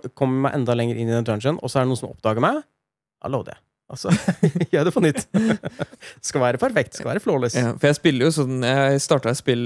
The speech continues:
Speaker 2: eh, nå, Outer Worlds, som du anbefalte for øvrig.
Speaker 1: Ja.
Speaker 2: Og jeg merker jo det at jeg kan jo save overalt, så jeg saver overalt. Jeg gidder ikke å bruke
Speaker 1: <laughs>
Speaker 2: et halvt minutt på å gjøre en ting på nytt igjen, når jeg bare kan quicksave hele tida.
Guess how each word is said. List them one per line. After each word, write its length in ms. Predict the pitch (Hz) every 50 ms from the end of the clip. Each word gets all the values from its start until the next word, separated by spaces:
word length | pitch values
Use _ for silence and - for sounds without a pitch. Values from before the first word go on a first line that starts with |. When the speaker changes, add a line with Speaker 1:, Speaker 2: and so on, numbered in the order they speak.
| 120 120
Speaker 2:
eh, 120 | 117 113
nå, 460 | 120 127 139 160 165 165 151 139 - -
Outer 320 | - 117 120 - - 127 127
Worlds, 460 | 131 165 214 262 247 - - - - _ _ _ - - 143 131 131
som 160 | - 139 135
du 80 | 127 123 117
anbefalte 420 | 117 120 117 - - 123 117 - -
for 80 | 135 127 127
øvrig. 160 | 139 185 254 - _ _ -
Speaker 1:
Ja. 160 | - 302 285 - -
Speaker 2:
Og 680 | - 135 139 139 139 139 139 135 139 139 139 139 139
jeg 240 | 139 135 135 135 135 139
merker 280 | 135 120 131 - 160
jo 60 | 160 123
det 40 | 123 -
at 280 | _ _ _ - - - - - - - _ _ _ _ _ _ -
jeg 120 | 143 123 -
kan 100 | - 113
jo 60 | 120
save 300 | 120 - 151 139 139 160
overalt, 320 | 165 185 220 269 - - -
så 380 | - - - - - 226 233
jeg 60 | 269 -
saver 400 | - - - 190 127 120 120 110
overalt. 320 | 107 104 113 117 - - -
Jeg 220 | - 143 143 131 127
gidder 360 | - 117 - - 120 117 120
ikke 320 | - _ - - 170 170 165 - -
å 240 | 170 165 160 160
bruke 640 | 156 156 165 170 143 - - - 190 - 113 110 120 135 196 -
Speaker 1:
<laughs> 200 | _ - - 127
Speaker 2:
et 140 | - - - - - -
halvt 340 | 117 110 110 - - - -
minutt 420 | 139 135 131 135 151 - - - -
på 120 | - 156 143
å 40 | 147
gjøre 280 | 143 127 113 107 113
en 80 | 123 127
ting 180 | - 117 113
på 140 | - - 131 120
nytt 160 | 110 - -
igjen, 220 | - 113 127 135 143
når 160 | 147 123 120 123
jeg 40 | 123
bare 140 | 117 120 123
kan 300 | - - 110 110 113 117 - _ _ _ _ _ _ _ _ -
quicksave 480 | - 113 - - - 104 107 123 143 - _ _ _ _ - -
hele 160 | 123 107 113
tida. 220 | - - 117 -